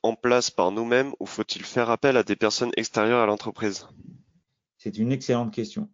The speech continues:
Speaker 2: Si on veut aller jusqu'au libéré, c'est impossible tout seul. Il faut absolument être coaché, voire multi-coaché en fonction des, des strates dans, dans, dans l'entreprise.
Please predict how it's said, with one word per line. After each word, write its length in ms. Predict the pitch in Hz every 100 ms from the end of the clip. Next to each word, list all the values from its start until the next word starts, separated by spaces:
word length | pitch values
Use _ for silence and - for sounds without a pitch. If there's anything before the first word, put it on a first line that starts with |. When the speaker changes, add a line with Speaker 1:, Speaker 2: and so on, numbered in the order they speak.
| _
Speaker 2:
Si 240 | - -
on 100 | 135
veut 140 | 135 151
aller 240 | 147 147
jusqu'au 500 | 139 127 - 127 120
libéré, 580 | 113 110 117 117 139 147 _ _ _ _ _ _
c'est 160 | - 110
impossible 420 | 143 110 131 117 104
tout 140 | 110
seul. 180 | 104 - _ _ _ -
Il 180 | -
faut 340 | - - - -
absolument 680 | - 113 - - 143 131 127
être 120 | 107
coaché, 400 | - 131 - 147
voire 320 | 135 107 98 98
multi-coaché 880 | 120 139 127 131 131 127 143 139 -
en 100 | 120
fonction 400 | - 110 123 110
des, 340 | 107 104 101 101 _ _ - _ -
des 120 | 107
strates 320 | - 120 113
dans, 300 | 107 104 104
dans, 240 | 107 -
dans 160 | 113 110
l'entreprise. 680 | 107 104 110 - 139 151